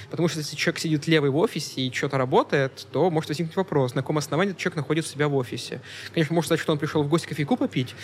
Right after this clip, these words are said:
но если он, очевидно, сидит за компьютером и выполняет какую-то работу, звонит по телефону, то это прям супер неправильная история, за это может быть штраф. Это одна из таких, э, больших ошибок, которую, с которой можно столкнуться. Не стоит экономить на лице-, на визе для сотрудника,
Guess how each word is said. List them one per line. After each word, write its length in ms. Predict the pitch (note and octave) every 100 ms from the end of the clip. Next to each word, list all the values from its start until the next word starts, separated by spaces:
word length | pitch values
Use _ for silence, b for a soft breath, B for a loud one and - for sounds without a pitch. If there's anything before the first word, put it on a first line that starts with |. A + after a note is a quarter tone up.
| B
но 60 | E3+
если 140 | D#3+
он, 60 | D3+
очевидно, 340 | D3 E3+ D#3+ C#3+
сидит 280 | D3+ D#3+ D#3 -
за 140 | C3+
компьютером 420 | D3 C#3+ E3+ D3 C#3+
и 20 |
выполняет 320 | C#3 D3+ D3
какую-то 240 | D3+ C#3+
работу, 420 | C3+ B2+ F#3+ A#3+ D3
звонит 200 | D3 D3
по 60 | C#3+
телефону, 600 | C#3 C3+ F#3+ C4 G3 B2+ B B -
то 100 | D3+
это 160 | E3 C#3+
прям 800 | - D3 D3+ D3 C#3 C3+ C3 C3+
супер 340 | E3 D3+ C3+
неправильная 600 | C3+ C3+ D3+ D3 C3+ C3
история, 420 | - F3 A3 D#3+
за 100 | C3
это 160 | D3+ C#3+
может 260 | C3 B2 -
быть 120 | C#3
штраф. 380 | - C#3 E3 -
Это 380 | C#3+ C#3+ C#3 C3 B B
одна 180 | B2+ D3
из 60 | D#3
таких, 380 | D3+ D#3 C#3+ -
э, 540 | C#3+ C3+ C3 B2+ B2+ B2+ C3+
больших 320 | D3+ D3+ D#3+ C#3
ошибок, 320 | - E3+ F3+
которую, 540 | D3 - D3 C#3+ C3+
с 40 | C3
которой 180 | D#3+ D3+
можно 220 | D3 C#3+
столкнуться. 680 | D3 C#3 D3+ C#3 - C3+ - B B B
Не 100 | D#3+
стоит 240 | - D#3 C#3+
экономить 520 | C#3+ C#3 C3 A#2+ -
на 520 | C3 B2+ B2 B2 B2+
лице-, 440 | B2+ C3+ - D#3 E3
на 520 | D#3 D3 C#3 C3 B2+
визе 360 | C3 C#3+ C3+ B2
для 140 | C3
сотрудника, 800 | B2 - D3+ G#3+ F3+ - C3 C3